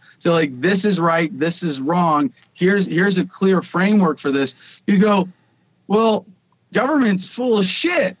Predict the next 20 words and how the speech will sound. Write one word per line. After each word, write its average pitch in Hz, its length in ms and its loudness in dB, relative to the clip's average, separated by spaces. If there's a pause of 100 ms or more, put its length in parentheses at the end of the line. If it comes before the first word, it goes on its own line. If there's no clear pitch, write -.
(120)
You 180 120 -2
know, 220 220 2
I 202 220 0
thought 202 260 -2
it's, 185 240 -6
it, 226 160 -12
w-, 208 340 -4
w-, 214 540 2
what 254 220 0
the 247 80 -2
hell 240 240 0
are 226 60 2
we 226 100 2
doing 226 260 2
putting 226 200 0
up 240 120 0
with 208 120 0
this 185 180 0
unethical 214 480 -2
system 185 500 -2